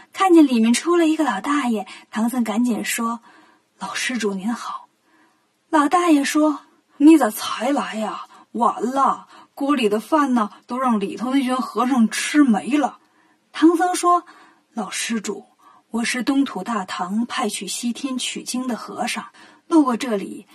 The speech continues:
天黑了，想来问问能不能让我们师徒住一个晚上。”老大爷说：“哦，哦，你跟他们不是一起的呀？哎呀，误会了。那你徒弟呢？”唐僧回头喊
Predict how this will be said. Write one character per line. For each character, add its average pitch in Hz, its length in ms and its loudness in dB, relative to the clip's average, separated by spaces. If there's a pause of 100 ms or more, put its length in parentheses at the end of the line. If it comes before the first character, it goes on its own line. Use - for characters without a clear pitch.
(340)
天 220 220 -6
黑 226 300 -6
了， 208 220 -6 (240)
想 202 320 -4
来 208 100 -2
问 254 300 6
问 190 240 -2
能 190 180 0
不 254 80 2
能 240 160 2
让 269 200 -2
我 165 60 -4
们 165 120 -16
师 - 240 -8
徒 220 360 -8 (200)
住 285 280 0
一 160 80 -4
个 - 140 -12
晚 - 240 -12
上。” - 220 -8 (1080)
老 240 160 -2
大 269 220 2
爷 233 100 -2
说 277 300 -6 (380)
：“哦， 208 160 2
哦， 254 360 -4 (160)
你 214 200 2
跟 247 140 -4
他 285 140 -2
们 285 160 6
不 226 180 -2
是 294 100 2
一 196 120 -2
起 208 320 -8
的 147 100 -12
呀？ 151 100 -10 (540)
哎 196 80 -12
呀， - 140 -10
误 214 240 -2
会 - 160 -16
了。 - 180 -20 (460)
那 226 100 0
你 226 160 2
徒 220 320 -2
弟 285 160 0
呢？” 202 240 -2 (800)
唐 330 220 6
僧 359 180 2
回 302 160 0
头 311 140 2
喊 - 380 -8